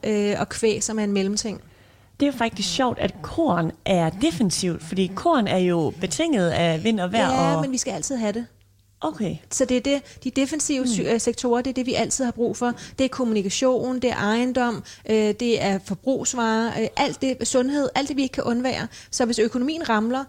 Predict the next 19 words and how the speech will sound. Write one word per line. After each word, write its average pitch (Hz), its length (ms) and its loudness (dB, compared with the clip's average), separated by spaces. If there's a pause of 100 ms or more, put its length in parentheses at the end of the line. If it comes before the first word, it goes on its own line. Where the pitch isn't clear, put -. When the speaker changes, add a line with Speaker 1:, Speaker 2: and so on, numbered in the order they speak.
(280)
Speaker 1:
hvad 240 220 4
er 240 40 4
det 254 100 0
så, 247 100 0
du 233 80 -2
sparer 214 420 0 (240)
på, 247 260 0
ikke? 302 120 -8 (180)
Speaker 2:
Ja, 190 160 2
så 269 100 0
Speaker 1:
Det 262 80 4
er - 40 2
Speaker 2:
er 247 40 4
det - 0 -
Speaker 1:
alt 254 80 2
Speaker 2:
det 262 80 0
Speaker 1:
det 269 60 2
andet. 214 380 2
Speaker 2:
cykliske. 185 240 -8